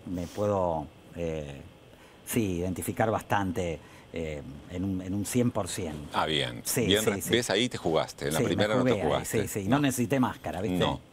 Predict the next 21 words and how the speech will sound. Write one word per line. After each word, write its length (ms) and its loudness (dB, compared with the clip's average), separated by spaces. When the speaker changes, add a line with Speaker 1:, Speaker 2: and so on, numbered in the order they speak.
Speaker 2:
Escúchame, 420 -2
¿los 80 -4
personajes 480 -2
tenés 220 -2
que 120 -2
creerlos 380 0
siempre? 500 -2
Speaker 1:
¿Cómo, 220 4
cómo? 320 0
Speaker 2:
A 140 2
los 200 2
personajes, 580 -2
independientemente 880 2
de 100 4
los 220 -4
tuyos, 420 -2
¿eh? 60 4
De 80 2
Speaker 1:
Sí. 180 2
Speaker 2:
los 100 2
creados. 320 0